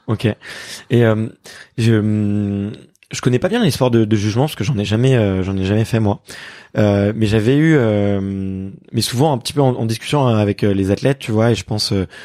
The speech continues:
je pense à Laura Auger qui fait de la natation synchronisée. Je pense, euh, à Benjamin Offray qui, qui faisait du, du, du plongeon, euh, à dix mètres. Il y a, il y a une grosse part subjective quand même, euh, et qui est parfois qui est un peu dur à, à gérer, tu vois. Est-ce que, euh,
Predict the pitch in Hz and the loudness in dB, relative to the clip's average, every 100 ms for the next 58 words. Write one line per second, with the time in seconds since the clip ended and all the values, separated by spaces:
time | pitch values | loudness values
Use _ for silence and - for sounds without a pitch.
0 | - - - - - - - 110 104 107 | -20 -20 -20 -20 -20 -8 -2 0 2 4
1 | 107 113 113 113 127 - - 98 95 95 | 4 4 4 2 0 -2 -2 0 0 0
2 | 95 107 104 101 107 104 101 120 131 131 | -2 -4 -4 -4 -2 -2 0 2 4 4
3 | 131 - 107 - 104 98 104 98 107 101 | 2 -2 -8 -4 -2 0 0 2 2 2
4 | 104 104 104 - - 117 - 101 92 - | 2 2 2 0 0 -2 0 -2 -2 -2
5 | 98 98 95 95 92 92 95 92 95 - | 0 0 0 0 -2 -2 -4 -4 -6 -6
6 | 160 156 131 135 - - - - - 95 | -2 0 -2 -4 -12 -18 -18 -4 2 4
7 | 95 92 98 131 - - - - - - | 4 2 2 0 -4 -16 -20 -20 -20 -20
8 | _ _ _ _ _ _ - 127 131 123 | _ _ _ _ _ _ 0 0 4 2
9 | 123 123 110 147 175 - - 104 110 - | 4 2 2 2 0 -4 -4 -2 -2 -2
10 | 117 - 101 113 120 107 - 104 98 95 | -4 -2 0 2 0 -2 -2 0 2 2
11 | 95 92 98 - 117 110 - - 107 110 | 0 -2 -6 -4 -2 -2 -2 -2 -2 0
12 | 131 113 123 117 107 101 110 107 104 104 | -2 0 2 4 2 0 0 0 2 0
13 | 101 - 104 92 _ 120 104 - 147 147 | -2 -4 -6 -6 _ -2 -2 0 2 4
14 | 110 104 | 4 2